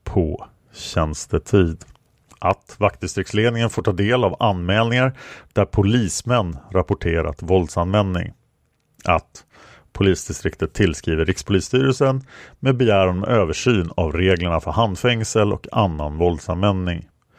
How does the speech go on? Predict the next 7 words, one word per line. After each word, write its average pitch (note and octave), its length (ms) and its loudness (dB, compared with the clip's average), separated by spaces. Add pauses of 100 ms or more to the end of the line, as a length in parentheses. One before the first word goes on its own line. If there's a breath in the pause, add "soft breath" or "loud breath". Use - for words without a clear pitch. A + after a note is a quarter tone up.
(320 loud breath)
Att - 460 -4 (140)
begreppen F2 640 0
punktbevakning A#2 960 0
och - 320 -10
grupppatrullering G2 1300 0 (400 loud breath)
närmare F2 600 0
klargörs. F#2 800 2